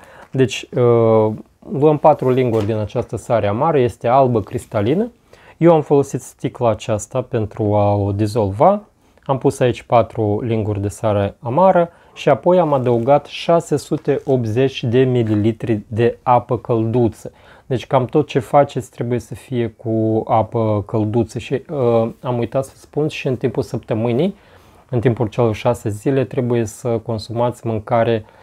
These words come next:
uh, cât mai, um, la temperatura camerei sau apă,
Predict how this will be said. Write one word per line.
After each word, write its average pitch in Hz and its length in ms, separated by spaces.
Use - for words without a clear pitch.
uh, 113 320
cât - 220
mai, 117 440
um, 110 680
la 127 120
temperatura 120 540
camerei 143 360
sau 123 260
apă, 120 280